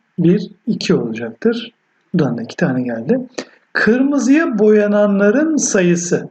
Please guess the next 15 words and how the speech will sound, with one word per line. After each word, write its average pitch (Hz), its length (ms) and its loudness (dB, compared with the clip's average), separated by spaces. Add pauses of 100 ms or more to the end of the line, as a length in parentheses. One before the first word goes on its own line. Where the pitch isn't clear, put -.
(120)
Kırmızıya 165 540 2
boyananların 143 600 0
sayısı 220 720 0 (220)
üç. - 380 -4 (3000)
Maviye 247 680 2
boyananların 165 600 2
sayısına 185 540 2
oranı. 165 440 0 (100)
Çocuklar 214 360 0
iki, 240 240 -2
iki 190 240 2
daha 208 340 0
burası 180 360 0
dört 175 260 2
olacaktır. 120 680 -4